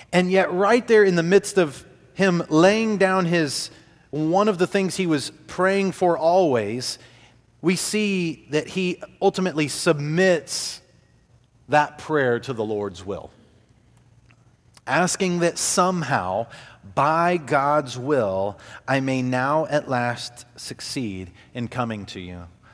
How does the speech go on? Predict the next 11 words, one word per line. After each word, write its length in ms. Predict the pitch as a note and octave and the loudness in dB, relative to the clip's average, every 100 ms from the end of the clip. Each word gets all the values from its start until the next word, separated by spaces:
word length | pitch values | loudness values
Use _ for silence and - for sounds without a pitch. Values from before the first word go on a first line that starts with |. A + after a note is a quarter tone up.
| _ _ _ _ _ _ _ _ _ _ _ _ - | _ _ _ _ _ _ _ _ _ _ _ _ -16
Uh, 160 | C2 - | -14 -2
this 280 | B2+ D#3 D3+ | 0 0 2
was, 760 | C3+ B2+ A#2+ A2 G2+ - - - | 4 6 4 0 -6 -10 -10 -12
uh, 320 | A#2+ A2+ A2 A2 | -4 -2 -2 -2
again, 340 | B2+ C#3+ C3+ | -4 -2 -2
another 420 | B2 C3+ C3 A2 - - | 0 0 2 0 -4 -12
play 540 | - D3+ C#3+ B2 A#2+ | 0 4 6 4 2
out 140 | A2+ A#2 | -2 -2
of 160 | A2 | -6
Jesus' 580 | G#2 D3 D3 C3 B2 A2+ | -4 -2 -2 -6 -10 -12
playbook. 600 | - C#3+ C#3+ A2+ F2 | -4 -2 -2 -4 -8